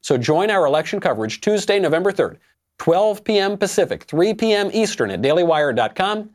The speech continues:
and get twenty-five percent off your Daily Wire membership with code election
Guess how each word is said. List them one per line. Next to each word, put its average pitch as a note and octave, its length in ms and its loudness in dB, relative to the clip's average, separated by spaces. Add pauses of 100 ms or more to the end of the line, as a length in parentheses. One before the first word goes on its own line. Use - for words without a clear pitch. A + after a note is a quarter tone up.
(320)
and C#3+ 100 0
get D3 80 0
twenty-five D3 400 -4
percent A2+ 320 -6
off G2+ 300 -2
your G2+ 140 -6
Daily A#2 260 0
Wire C3 180 0
membership G2+ 440 -6 (260)
with A2 160 -4
code C#3 380 0
election C#3+ 500 -2